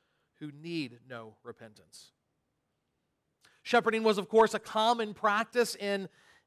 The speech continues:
uh, the agrarian society of Israel, but the imagery of shepherding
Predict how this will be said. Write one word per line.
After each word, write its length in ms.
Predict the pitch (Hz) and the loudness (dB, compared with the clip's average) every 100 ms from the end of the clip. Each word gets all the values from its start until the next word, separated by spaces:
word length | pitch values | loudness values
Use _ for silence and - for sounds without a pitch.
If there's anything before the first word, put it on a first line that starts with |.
| - | -8
uh, 220 | 156 151 | -6 -6
the 180 | 170 175 | -6 -6
agrarian 640 | 170 185 202 233 233 240 | 0 4 6 6 4 0
society 760 | - 214 - 214 233 240 247 202 | 0 -4 4 4 4 2 -2 2
of 300 | 202 202 196 | 4 4 4
Israel, 560 | 220 254 233 208 196 | 0 0 0 0 2
but 140 | 208 202 | 0 -2
the 120 | 196 | -4
imagery 600 | 233 277 302 185 214 190 | -2 -2 -2 -4 -4 0
of 220 | 185 180 | 0 0
shepherding 580 | - 196 170 185 190 208 | 0 -2 -2 -2 -4 -6